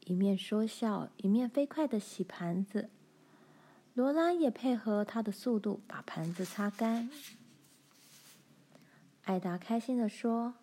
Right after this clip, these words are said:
：“哦，这次晚餐会办得非常成功，你有没有想到会有这么多人来参加？”罗兰回答：“没有。”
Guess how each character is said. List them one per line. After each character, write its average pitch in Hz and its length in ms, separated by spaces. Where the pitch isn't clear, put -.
：“哦， 214 340
这 285 160
次 339 140
晚 214 280
餐 247 220
会 269 300
办 233 200
得 202 80
非 294 300
常 208 300
成 196 260
功， 233 300
你 202 140
有 208 120
没 180 140
有 226 100
想 185 340
到 226 200
会 277 160
有 240 100
这 302 240
么 262 140
多 285 200
人 247 220
来 196 140
参 202 340
加？” 202 400
罗 208 220
兰 240 200
回 240 220
答 226 440
：“没 196 240
有。” 254 480